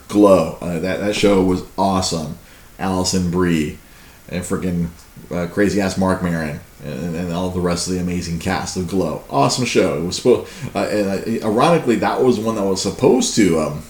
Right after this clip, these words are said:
continue, but because of the pandemic,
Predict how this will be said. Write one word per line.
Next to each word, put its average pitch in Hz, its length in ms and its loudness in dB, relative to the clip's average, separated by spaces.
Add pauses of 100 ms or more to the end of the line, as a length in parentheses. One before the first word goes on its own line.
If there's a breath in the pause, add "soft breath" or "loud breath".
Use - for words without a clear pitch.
(720)
continue, 85 580 2
but 78 260 -6 (400 loud breath)
because 101 360 4
of 90 60 -2
the 95 120 4
pandemic, 101 840 0